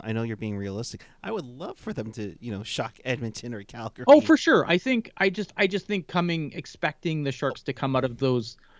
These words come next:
Speaker 2: those teams with a winning record, like, I would love it if they did. I just think that expecting that or demanding
Speaker 1: Right.
Speaker 2: that, I just don't think it's realistic.
Speaker 1: Right.
Speaker 2: But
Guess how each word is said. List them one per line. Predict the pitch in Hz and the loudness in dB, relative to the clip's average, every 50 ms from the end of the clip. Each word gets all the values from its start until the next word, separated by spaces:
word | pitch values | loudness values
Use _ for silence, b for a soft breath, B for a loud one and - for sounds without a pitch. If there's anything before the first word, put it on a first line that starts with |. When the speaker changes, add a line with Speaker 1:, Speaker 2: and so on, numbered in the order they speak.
| b b b b 131 123 120 117 - _ _ _ | b b b b -6 -6 -6 -8 -12 _ _ _
Speaker 2:
those | - 135 143 143 135 - - | 4 6 8 8 8 6 2
teams | - - - 147 147 143 139 131 127 123 117 110 - - - _ - | -6 -6 -2 0 2 2 4 4 4 2 2 0 -4 -8 -12 _ -4
with | 151 143 135 135 - | 4 6 6 6 6
a | 147 131 | 4 2
winning | 127 123 123 135 143 139 135 131 127 120 110 | 2 2 4 4 6 6 6 6 6 4 4
record, | 120 123 117 110 120 - 123 120 117 - 117 107 107 b b b b b b b b b b b - - | 4 4 4 4 2 0 -2 0 2 0 0 -2 -2 b b b b b b b b b b b -10 0
like, | - 143 139 135 123 - - - - _ _ _ _ _ _ _ _ _ _ _ _ - - - _ - | 4 4 6 4 4 0 -8 -20 -20 _ _ _ _ _ _ _ _ _ _ _ _ -20 -20 -20 _ -4
I | - 143 | 0 0
would | 147 135 135 - | 2 2 0 0
love | 113 117 123 120 127 | 0 -2 -2 -2 -2
it | 123 | -4
if | 117 110 - | -4 -4 -4
they | - 113 | -6 -6
did. | 107 - 123 120 117 - - | -4 -2 0 0 0 -2 -2
I | 127 127 | -2 -2
just | 120 131 120 - - | -2 -2 -6 -6 -4
think | - 123 117 113 - | -4 -4 -4 -2 0
that | 113 107 104 | 0 0 0
expecting | 101 - - - - - - - _ - 107 113 - - 135 135 139 | -2 -6 -10 -14 -18 -18 -18 -6 _ -4 -4 -4 -4 -4 -2 -2 0
that | 135 143 151 165 - - _ | 0 0 0 -2 -4 -6 _
or | - 131 117 110 104 | 0 2 2 2 0
demanding | 107 - 123 113 101 101 101 98 110 120 120 135 131 | 0 0 0 2 2 2 2 4 4 4 4 4 4
Speaker 1:
Right. | 110 101 | 4 4
Speaker 2:
that, | 143 151 160 165 - - - - | 4 4 4 2 2 0 -6 -10
I | |
just | 120 120 - - - | -10 -10 -12 -6 -4
don't | 117 113 110 | -4 -2 -2
think | - 110 - | -2 -2 -2
it's | 104 - - | -4 -2 -2
realistic. | 110 101 95 95 95 87 - - - - - - - b b b b b | 0 0 0 0 -2 -2 -4 -6 -8 -10 -10 -14 -20 b b b b b
Speaker 1:
Right. | 104 98 90 | -10 -4 2
Speaker 2:
But | 107 127 120 117 113 117 | 4 6 6 6 4 0